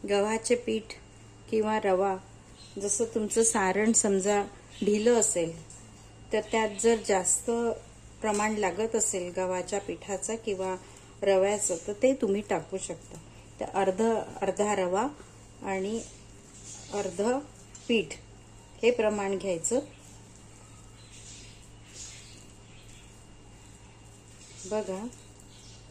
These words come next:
हे छान मिक्स करायचं आणि हे आपल्याला आता, अ, भज्याप्रमाणे आपल्याला तळून घ्यायचे आहेत.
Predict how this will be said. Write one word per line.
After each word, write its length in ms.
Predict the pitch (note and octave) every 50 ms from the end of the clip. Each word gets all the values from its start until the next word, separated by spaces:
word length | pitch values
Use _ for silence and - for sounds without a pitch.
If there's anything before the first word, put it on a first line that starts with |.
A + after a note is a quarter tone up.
| - - - - - - - - -
हे 80 | A#3 A3+ A3+ -
छान 160 | B3 B3 A#3+
मिक्स 380 | A#3 A3 A3 A#3+ A#3+ - - -
करायचं 580 | - G#3 F#3 F3+ E3+ E3+ E3 - - G3 A3+ B3 - - - - - - - - - - - - - - - - - - - - - - - - - - -
आणि 280 | G3+ G#3 G#3+ A3+ A#3+ A#3+ - -
हे 200 | - F3+ A3+ B3
आपल्याला 460 | B3 A3+ - - G#3 G#3 G3+ G3 G3+ G3+
आता, 400 | G#3 G3 - - G#3+ B3 D4 D4+ - - - - - - - - - - - - - - - - - - - - - - - - - - F#3+
अ, 240 | F#3+ G3 G3+ G3 F#3+
भज्याप्रमाणे 840 | F#3+ G#3 G#3 F#3+ - A#3+ G3+ - - A3 G#3+ G#3+ G#3+ G#3 G#3 A#3
आपल्याला 380 | A#3+ A3 - A3 G#3+ G#3+ G#3+ A3+ A3+ -
तळून 340 | G#3 F#3+ F#3+ G3+ A3 A3+ G#3
घ्यायचे 420 | F#3+ G#3 F3+ D#3+ D#3 - - F3+
आहेत. 160 | E3 C#3+ C3+